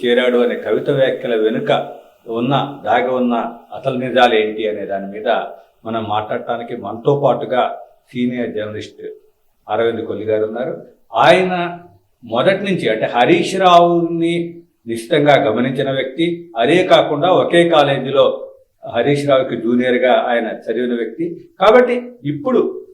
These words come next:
కొల్లి అరవింద్ గారిని మనం, ఆ, తెలుసుకుందాం. హరీష్ రావు వైఖరేంటి, అసలు పార్టీలో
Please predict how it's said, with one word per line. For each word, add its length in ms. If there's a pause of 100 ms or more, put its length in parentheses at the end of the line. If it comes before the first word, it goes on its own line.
(400)
కొల్లి 380
అరవింద్ 400
గారిని 720
మనం, 360 (540)
ఆ, 80
తెలుసుకుందాం. 720 (200)
హరీష్ 420
రావు 640
వైఖరేంటి, 840 (240)
అసలు 200
పార్టీలో 880